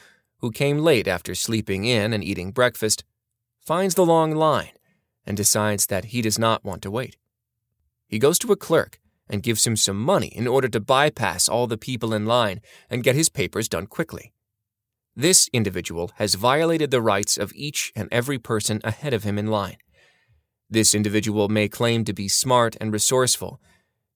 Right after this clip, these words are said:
He or she may say that anyone in line could have done the same.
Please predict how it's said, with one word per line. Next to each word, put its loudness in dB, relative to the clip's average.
He -4
or 0
she -4
may -2
say 2
that -4
anyone 4
in 0
line 0
could 0
have 0
done 0
the -2
same. -2